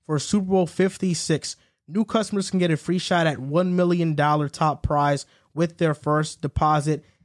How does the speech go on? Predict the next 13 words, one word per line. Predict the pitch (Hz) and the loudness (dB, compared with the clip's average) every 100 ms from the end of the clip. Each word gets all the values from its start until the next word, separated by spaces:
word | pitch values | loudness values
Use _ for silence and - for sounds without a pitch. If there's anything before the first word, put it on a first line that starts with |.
| - - | -20 -4
Download | 160 202 202 | 0 2 0
the | 185 | 0
DraftKings | 165 170 165 165 | 0 0 -2 -6
Sportsbook | - 175 151 147 | 0 -2 0 0
app | 151 139 | 0 2
now. | 151 165 165 160 _ _ - | 2 2 2 0 _ _ -4
Use | 170 175 | -2 0
promo | - 170 160 | 0 0 0
code | 165 147 | 0 -2
T | - 175 | -2 -2
B | 160 | -2
P | 151 151 151 | -2 -2 0
N | 180 180 | 2 2